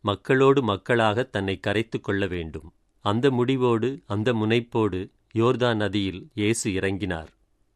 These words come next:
மக்களை மீட்க வந்த இயேசு மக்களோடு மக்களாக மாறுவதா? இவரையெல்லாம் தலைவர்னு யார் ஏத்துக்க முடியும்? தலைவர்னு சொன்னா, அன்பு நெஞ்சங்களே,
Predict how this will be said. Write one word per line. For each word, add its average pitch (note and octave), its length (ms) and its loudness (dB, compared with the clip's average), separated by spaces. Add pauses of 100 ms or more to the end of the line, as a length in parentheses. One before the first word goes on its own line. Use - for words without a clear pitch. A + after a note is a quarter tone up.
(200)
மக்களை D#3 440 0
மீட்க C3+ 380 2
வந்த B2 240 2
இயேசு A#2+ 420 2
மக்களோடு C3+ 560 2
மக்களாக A2+ 540 0
மாறுவதா? G2 520 0 (640)
இவரையெல்லாம் A2+ 520 2
தலைவர்னு C3 520 0
யார் A2 280 2
ஏத்துக்க G#2+ 420 -2
முடியும்? F2 360 -6 (380)
தலைவர்னு C#3 520 0
சொன்னா, A#2 400 -2 (1200)
அன்பு G2+ 240 -2
நெஞ்சங்களே, G2+ 540 0